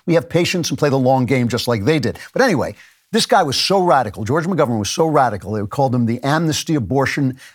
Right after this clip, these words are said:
and, uh, what was the other one? Uh, amphetamine, something like that. It was three A's, that he was so radical, nobody would run with him. So he had to find a running mate in a big hurry, and he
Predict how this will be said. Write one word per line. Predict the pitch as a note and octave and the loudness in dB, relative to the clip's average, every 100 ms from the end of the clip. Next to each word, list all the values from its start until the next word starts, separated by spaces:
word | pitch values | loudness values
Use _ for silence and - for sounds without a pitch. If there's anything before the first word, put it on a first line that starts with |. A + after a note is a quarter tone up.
| - | -4
and, | B2 A#2+ A#2 A#2 G#2+ | -2 0 0 0 0
uh, | B2+ A#2 A#2 A2+ A2+ A2+ G#3+ - - | 0 0 0 2 0 -2 -8 -18 -18
what | - D3 C#3+ | -10 -2 -2
was | C#3+ A2+ | 0 -2
the | A#2+ | 0
other | G#2+ | 0
one? | G2+ F#2 F#2 G2 F#2 _ E3 | -2 -4 -4 -6 -8 _ -8
Uh, | E3+ - | -8 -6
amphetamine, | A#2+ A#2+ - C#3+ B2+ A2 G2 | -4 -4 0 0 2 0 0
something | D3 C3+ B2 | -2 -2 0
like | G#2 F#2 | 0 -2
that. | E2+ | -4
It | G2+ | -4
was | - | -4
three | C#3+ C3+ | 0 2
A's, | B2 G#2+ F#2+ - - - - | 2 0 -4 -10 -16 -16 -2
that | B2 | 0
he | B2+ | 2
was | C3 - | 0 -2
so | - F3+ F#3+ F#3 | -2 0 2 0
radical, | C3+ C#3 C#3 C#3 A2+ | 2 4 4 0 -2
nobody | A#2+ F#3 A3 | 0 0 0
would | F#3+ E3+ | 0 0
run | E3 B3+ | 2 0
with | G3+ - | -2 -4
him. | D#2 | -10
So | - A#2 | -4 0
he | A#2+ | 0
had | A#2 F3 F3+ | 0 -2 0
to | C#3 C#3 | -4 -4
find | - D3+ C#3+ A#2+ | -4 -2 0 0
a | |
running | A#2 F#3+ A#3 | 2 2 2
mate | A#2 A2 | 0 -2
in | A#2+ | -2
a | |
big | C#3+ B2+ | -2 -2
hurry, | C#3 C3 C3 | 0 0 0
and | A#2 | -2
he | A2+ | -2